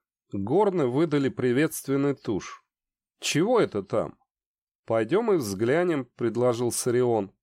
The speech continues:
Внизу все три сотни отца в парадных шеренгах встречали дорогого гостя,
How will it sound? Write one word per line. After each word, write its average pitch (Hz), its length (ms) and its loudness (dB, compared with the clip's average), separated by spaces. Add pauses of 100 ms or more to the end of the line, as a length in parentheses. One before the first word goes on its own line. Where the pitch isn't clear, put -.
(1040)
Внизу 135 540 0
все 156 260 -2
три 151 220 -2
сотни 156 380 -2
отца 165 480 0
в - 100 -20
парадных 135 460 0
шеренгах 151 680 0
встречали 143 640 -2
дорогого 135 640 0
гостя, 135 540 -2